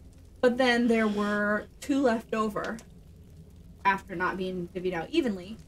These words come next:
So I put them in with all of the other ones to, um, to divvy.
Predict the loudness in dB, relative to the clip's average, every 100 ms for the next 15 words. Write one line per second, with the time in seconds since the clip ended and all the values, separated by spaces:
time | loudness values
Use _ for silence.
0 | -6 -2 0 0 -2 0 0 -2 -2 -4
1 | -4 -2 2 2 2 -2 -2 4 4 4
2 | -2 -20 -20 -20 -20 -20 -20 -20 -20 -20
3 | -20 -20 -4 2 2 2 -4 -8 -18 -20
4 | -20 -20 -18 -4 2 2 2 -4